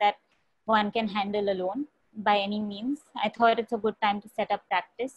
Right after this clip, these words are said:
And, uh, Anugrah was born from that commission. It, the commission was before the studio was born, but we immediately set up.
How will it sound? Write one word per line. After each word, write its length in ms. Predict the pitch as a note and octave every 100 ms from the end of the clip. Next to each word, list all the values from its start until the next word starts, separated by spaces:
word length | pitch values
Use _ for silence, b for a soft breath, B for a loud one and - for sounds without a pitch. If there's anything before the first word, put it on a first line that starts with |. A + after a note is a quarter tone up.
| -
And, 300 | G#3+ G3+ G3 - _ _ _ -
uh, 280 | G3 F#3+ -
Anugrah 360 | A3 G#3+ A#3
was 160 | A3+ G3+
born 420 | F#3+ F#3+ F#3 F3+ - _ _ _ _
from 260 | A#3+ G#3 A3
that 200 | G#3+ G#3
commission. 560 | G#3+ G3 F#3 - F#3+ G3
It, 120 | G#3 - - _ _
the 60 | G#3+
commission 380 | A#3 A3+ A3+ B3
was 120 | A3
before 320 | G#3+ A3 G3+
the 120 | G3+
studio 380 | G#3 G#3 F#3 G3
was 180 | G3+ G3
born, 260 | - A3+ B3+
but 140 | A3
we 160 | G#3 G3+
immediately 480 | G3 G3 G3 - A3
set 220 | G3 -
up. 180 | A#3